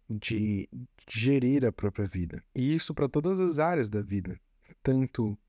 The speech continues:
de, de higiene, sei lá, de perceber que, que, que necessita limpar a casa, é, que não precisa chegar ao ponto de não estar cheirando bem pra ir tomar um banho, por exemplo,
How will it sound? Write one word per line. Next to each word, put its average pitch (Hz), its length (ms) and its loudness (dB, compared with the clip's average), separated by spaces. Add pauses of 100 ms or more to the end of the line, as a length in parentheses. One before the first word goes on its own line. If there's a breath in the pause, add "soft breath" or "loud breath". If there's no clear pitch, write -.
de, 101 260 0
de 104 220 -4
higiene, 98 640 2
sei - 180 -2
lá, 101 120 0
de 92 120 -4
perceber 110 600 0
que, 101 300 -2 (600)
que, 98 720 0
que - 100 -2
necessita 107 600 2
limpar 98 320 -2
a 87 40 -4
casa, 113 840 2 (520)
é, 95 640 -2
que - 100 -4
não 120 200 2
precisa 127 340 0
chegar 120 340 2
ao 117 120 2
ponto 120 480 0
de 107 200 -2
não 113 220 2
estar 120 280 0
cheirando 110 380 0
bem 120 300 2
pra 110 180 2
ir 110 100 2
tomar 98 340 -2
um 95 80 -2
banho, 117 520 2
por 98 180 -6
exemplo, 113 640 -2